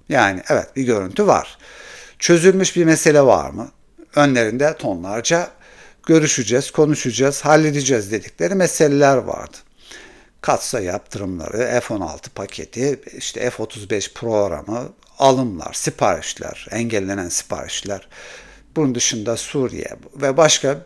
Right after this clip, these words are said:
pek çok mesele. A B D ile yapılan L N G ithalatıyla ilgili anlaşmanın koşulları ne mesela?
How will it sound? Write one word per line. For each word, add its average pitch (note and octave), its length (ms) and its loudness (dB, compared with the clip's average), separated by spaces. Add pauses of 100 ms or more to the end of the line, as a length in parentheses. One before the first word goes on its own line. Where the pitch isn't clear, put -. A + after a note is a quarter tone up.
pek D#3+ 220 -2
çok C#3+ 200 -4
mesele. B2 380 0 (1200)
A D#3+ 160 4
B E3+ 140 8
D F3 160 8
ile D3+ 120 4
yapılan C#3 540 2 (120)
L D3+ 200 6
N C3+ 120 2
G G#2+ 340 -4 (260)
ithalatıyla G#2 720 -2
ilgili G#2 360 -4
anlaşmanın A2 640 -4
koşulları C3+ 680 -2
ne C#3 120 0
mesela? - 460 -10